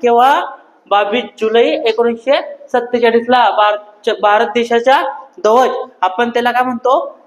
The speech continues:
तिरंगा. काय म्हणतो? तिरंगा. तर तारीख लक्षात राहील का?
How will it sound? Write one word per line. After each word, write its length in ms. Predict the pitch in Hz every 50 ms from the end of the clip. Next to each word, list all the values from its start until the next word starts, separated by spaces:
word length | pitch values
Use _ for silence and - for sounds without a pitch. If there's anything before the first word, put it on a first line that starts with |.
| _ 226
तिरंगा. 600 | 220 214 226 226 226 220 196 180 185 196 214 214 190 160 135 - - - -
काय 80 | 196 208
म्हणतो? 360 | 214 202 196 - 220 262 302 - - - -
तिरंगा. 580 | 202 196 202 202 196 185 - - 185 202 196 165 - - - - - - _ _ _ _
तर 60 | - 214
तारीख 320 | 208 226 226 233 262 247
लक्षात 240 | 262 254 - 269 277
राहील 160 | 262 262 262
का? 160 | 254 254 226